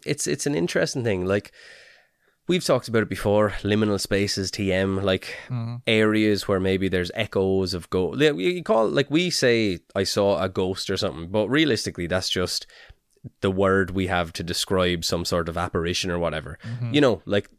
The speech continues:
Speaker 1: we, we saw something. Like, I like the idea about echoes from the past. I think we've talked about it before. The way that ghosts would walk through a, a house that's been recently renovated, they might walk the way
Speaker 2: Yeah.
Speaker 1: they used to walk, so they're going
Speaker 2: Yeah.
Speaker 1: through walls and shit like that.
Speaker 2: Yeah,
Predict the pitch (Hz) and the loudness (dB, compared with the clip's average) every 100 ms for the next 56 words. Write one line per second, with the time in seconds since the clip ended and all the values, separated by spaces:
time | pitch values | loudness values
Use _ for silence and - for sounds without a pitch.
0 | _ _ - 123 117 120 123 185 170 - | _ _ -2 0 2 2 2 2 2 2
1 | 113 110 80 82 90 113 127 135 110 95 | 2 0 -2 -4 0 2 2 2 0 0
2 | 95 95 87 87 101 95 92 87 - 90 | 2 0 0 -2 -4 -2 0 0 -4 -4
3 | 80 - 85 85 - - - - - - | -4 -2 -2 -2 -4 -6 -10 -16 -20 -20
4 | _ _ - 98 101 117 117 104 101 95 | _ _ -6 0 2 2 0 0 2 2
5 | 95 90 - - 95 92 90 85 - _ | 0 -4 -4 -2 0 2 2 0 -4 _
6 | _ - 98 98 90 - 92 92 - 92 | _ -2 2 2 0 0 -2 -2 -4 -6
7 | 87 85 90 90 92 - - 92 90 85 | -4 0 2 2 -2 -8 -6 -2 0 0
8 | 85 82 - 90 90 90 - 85 87 85 | 0 -2 -4 -4 -4 -2 -6 -6 -4 -4
9 | 82 78 90 90 - 90 85 90 90 90 | -6 -6 -6 -4 -6 -4 -2 -2 -2 -2
10 | 87 82 92 90 87 82 92 87 - 92 | -2 -2 -2 -2 -2 -2 0 0 0 0
11 | 87 98 95 90 92 - 80 - 87 87 | 0 0 0 0 -2 -2 -4 -4 -4 -2
12 | 131 127 113 101 92 90 87 85 85 90 | 2 2 2 2 0 -2 0 0 -2 -4
13 | 92 - 85 85 87 85 107 101 | -4 -4 -4 -4 -2 -2 -2 -6